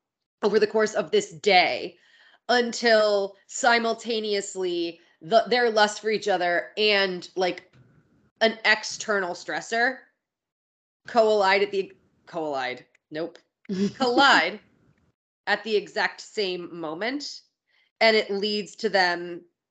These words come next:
Speaker 1: having to have some really serious discussions really quickly.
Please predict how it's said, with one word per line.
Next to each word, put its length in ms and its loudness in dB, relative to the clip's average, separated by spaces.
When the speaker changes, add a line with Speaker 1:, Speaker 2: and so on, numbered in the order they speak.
Speaker 1:
having 340 2
to 100 -2
have 120 0
some 160 -8
really 240 -2
serious 320 -6
discussions 480 -10
really 160 -6
quickly. 460 -4